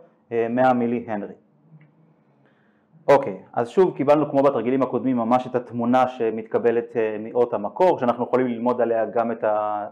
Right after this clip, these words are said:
אה, זמן המחזור וגם את המתח המקסימלי. אה, כמובן שמה שעוזר לנו זה אותם ערכים של, אה, time div ו-volt div.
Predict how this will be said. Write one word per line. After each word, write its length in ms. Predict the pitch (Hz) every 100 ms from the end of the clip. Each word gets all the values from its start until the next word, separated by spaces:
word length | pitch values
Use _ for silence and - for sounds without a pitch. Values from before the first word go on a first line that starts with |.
| 113
אה, 60 | 104 104 104 101 101
זמן 280 | 107 110 113
המחזור 520 | 110 107 127 170 143 110
וגם 300 | 107 117 117
את 140 | -
המתח 360 | 107 110 117 120
המקסימלי. 600 | 110 - 117 120 156 220 - _ _ _ _ _ 117
אה, 180 | 110 110
כמובן 320 | 120 120 135
שמה 220 | 131 123 127
שעוזר 320 | 127 117 123
לנו 240 | 123 120
זה 120 | 113
אותם 320 | 113 107 120 120
ערכים 380 | 110 110 123
של, 280 | 117 120 110
אה, 240 | 107 104 120
time 160 | 120
div 140 | 117 113
ו-volt 400 | 110 113 110 113
div. 220 | 208 208